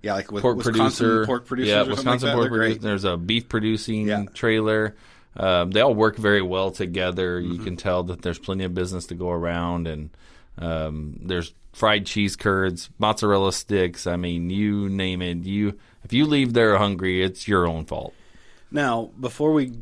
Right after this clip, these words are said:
Speaker 1: kick it over to the interview with Katie, because we're just gonna get into so much more of this with somebody that knows a lot more about the show than we do.
Speaker 2: Correct.
Speaker 1: But, um, you guys talk about in this interview, I don't wanna spoil it too much, but, like,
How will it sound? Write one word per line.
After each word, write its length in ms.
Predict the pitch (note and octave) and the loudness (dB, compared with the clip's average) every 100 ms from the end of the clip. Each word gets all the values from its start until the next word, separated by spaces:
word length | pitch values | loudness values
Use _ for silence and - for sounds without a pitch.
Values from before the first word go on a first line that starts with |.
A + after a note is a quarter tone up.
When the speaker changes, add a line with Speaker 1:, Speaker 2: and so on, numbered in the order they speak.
| - | -4
Speaker 1:
kick 220 | D3+ C3+ | -2 0
it 80 | B2 | 0
over 220 | A2+ A2+ | 0 0
to 160 | G#2+ A#2 | -2 -2
the 140 | A2 | 0
interview 240 | G#2+ G#2 G2+ | 0 -2 -2
with 120 | - | -4
Katie, 440 | G#2+ G2+ F2+ G2 - | -6 -4 -6 -8 -12
because 320 | G2+ A2 F#2+ | -10 -8 -6
we're 100 | G2 | -6
just 140 | G2 - | -6 -8
gonna 160 | F#2+ | -8
get 100 | F#2 | -6
into 160 | F#2 F2+ | -8 -8
so 160 | - | -8
much 240 | F#2+ F2+ - | -8 -8 -8
more 160 | G2 | -6
of 80 | F#2 | -6
this 200 | F2+ - | -6 -8
with 280 | F#2+ - - - - | -10 -12 -20 -20 -20
somebody 420 | - - G#2 G2 F#2 | -12 -6 -4 -2 -4
that 120 | E2+ | -6
knows 400 | F#2 F#2 F2 - - _ | -6 -6 -6 -12 -16 _
a 60 | F2 | -10
lot 180 | D#2+ F2 | -8 -8
more 100 | E2 | -10
about 160 | E2+ | -12
the 60 | - | -12
show 160 | - F2+ | -12 -10
than 120 | F#2+ | -6
we 100 | A#2 | -6
do. 220 | F2+ G#2 - - - | -6 -10 -14 -20 -20
Speaker 2:
Correct. 180 | E2+ - G#2 | -20 -14 -2
Speaker 1:
But, 320 | B2+ G2+ - - - - - - - - | 0 0 -4 -20 -20 -20 -20 -20 -20 -6
um, 500 | G2+ F#2 E2+ E2+ - - _ _ _ _ - | -2 -2 -4 -10 -16 -20 _ _ _ _ -10
you 160 | B2+ D3+ | -4 2
guys 300 | E3+ C#3 - | 4 4 2
talk 300 | B2+ A#2+ C3+ | 0 0 -2
about 320 | A2+ G#2+ G#2 | -2 -2 -2
in 100 | G#2 | -6
this 160 | F#2+ A#2 | -6 -6
interview, 320 | G#2+ F#2 F#2 | -6 -4 -6
I 40 | |
don't 100 | G2 | -6
wanna 120 | G2 | -8
spoil 280 | F2+ G#2+ G2+ | -10 -6 -6
it 60 | D#2+ | -6
too 180 | - C3 | -8 -8
much, 300 | F2+ D#2+ - | -6 -8 -8
but, 160 | F#2+ D#2 | -10 -6
like, 220 | F2+ | -8